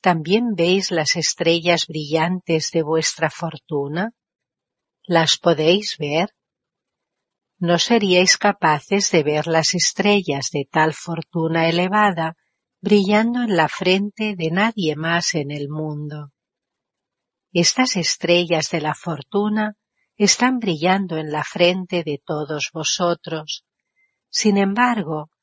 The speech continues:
en algunos casos hay una diferencia en su brillo. El brillo de algunas es muy poderoso y el brillo de otras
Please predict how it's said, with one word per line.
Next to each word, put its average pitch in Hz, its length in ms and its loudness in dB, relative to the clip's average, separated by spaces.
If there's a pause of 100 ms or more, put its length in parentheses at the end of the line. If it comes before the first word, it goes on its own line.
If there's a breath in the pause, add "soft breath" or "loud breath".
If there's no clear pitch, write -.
(240)
en 175 200 0
algunos 202 580 -2
casos 156 760 -4 (300)
hay 175 240 2
una 240 220 -2
diferencia 180 800 -2
en 151 120 -8
su - 220 -4
brillo. 151 600 -6 (1200)
El 170 220 2
brillo 170 420 2
de 170 120 4
algunas 202 600 0
es 165 220 0
muy 165 240 -2
poderoso 165 880 0 (480)
y 202 140 2
el 190 120 4
brillo 240 380 0
de 233 220 2
otras 175 600 -2